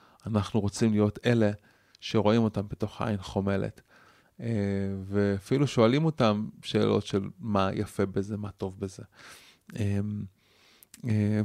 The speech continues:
וזה עוד, כן, דרך אגב, אה, אה, הנה עוד נקודה קטנה, לפעמים חוש הומור ברגע הנכון ובזמן הנכון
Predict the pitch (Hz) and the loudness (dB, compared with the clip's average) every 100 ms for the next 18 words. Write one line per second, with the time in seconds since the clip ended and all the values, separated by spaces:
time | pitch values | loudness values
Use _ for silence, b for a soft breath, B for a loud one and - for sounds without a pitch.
0 | 110 107 143 165 139 - 160 135 139 151 | 8 12 12 12 12 8 10 10 8 8
1 | 143 123 113 - 120 113 107 107 104 104 | 8 8 4 -6 4 6 8 6 6 4
2 | - 107 107 104 104 104 101 104 104 B | 2 2 2 2 2 2 0 -2 -4 B
3 | B B - 123 120 131 127 - 113 110 | B B 10 12 12 12 12 10 12 10
4 | - 113 120 147 151 - 113 - 110 143 | 10 8 10 10 10 6 4 8 10 10
5 | 165 165 156 _ _ _ _ _ - - | 10 6 0 _ _ _ _ _ -18 6
6 | 160 - 135 117 113 113 113 113 _ _ | 8 8 6 8 10 10 8 2 _ _
7 | _ _ - 101 104 104 127 131 120 101 | _ _ -10 2 4 6 6 6 6 4
8 | 95 - 92 92 95 _ _ _ _ - | 0 2 2 0 -6 _ _ _ _ 2
9 | 110 95 98 101 107 107 101 - 101 98 | 4 6 6 6 6 6 4 0 0 0